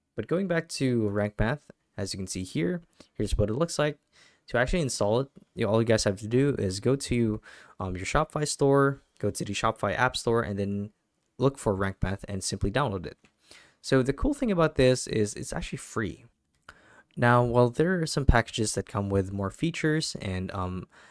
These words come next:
uh, access to, um, more data and space, or, like, a bigger database for keywords,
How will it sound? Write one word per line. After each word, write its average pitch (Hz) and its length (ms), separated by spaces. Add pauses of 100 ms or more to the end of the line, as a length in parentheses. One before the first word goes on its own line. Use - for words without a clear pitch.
(360)
uh, 95 240 (1160)
access 120 400
to, 107 300
um, 95 260
more 95 220
data 147 520
and 101 140
space, 139 500 (280)
or, 104 140
like, 101 140
a 180 60
bigger 107 260
database 135 460
for 101 180
keywords, 156 640